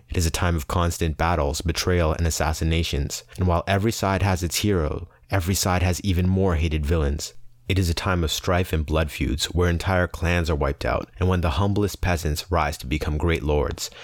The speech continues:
So take a deep breath, let it out slowly, put some smoke in the air if you choose, and get ready to dream with me as we take a trip back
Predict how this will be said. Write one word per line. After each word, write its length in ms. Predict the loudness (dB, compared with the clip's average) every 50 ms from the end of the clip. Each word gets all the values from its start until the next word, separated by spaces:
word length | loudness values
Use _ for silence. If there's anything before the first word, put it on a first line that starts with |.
| -20 -14 -8
So 100 | -6 -2
take 220 | 0 0 0 0 0
a 20 |
deep 320 | -2 0 0 0 0 0
breath, 420 | -2 -2 -2 -2 -4 -8 -12 -14 -10 -4
let 140 | -2 0 2
it 80 | 2 2
out 160 | 2 0 0
slowly, 540 | -2 0 0 2 2 2 0 -2 -4 -6 -6 -2
put 160 | -2 -2 0 0
some 100 | 0 0
smoke 380 | 0 0 0 0 0 0 0
in 80 | 0 2
the 120 | 2 2
air 140 | 2 2 0
if 140 | 0 -2 -6
you 60 | -4
choose, 420 | -2 0 0 2 2 0 -2 -4 -6 -4
and 140 | -2 0 0
get 180 | 2 0 0 2
ready 240 | 0 2 2 2 0
to 100 | -2 -6
dream 320 | -8 -4 0 0 2 2
with 200 | 2 0 0 0
me 240 | -2 -2 -2 -2 -2 -2
as 160 | -2 0 0
we 140 | 0 0 0
take 220 | -2 -4 -4 -4
a 40 | -4
trip 380 | -4 -2 -2 -4 -4 -4 -2
back 380 | -2 0 0 0 -2 -6 -14 -18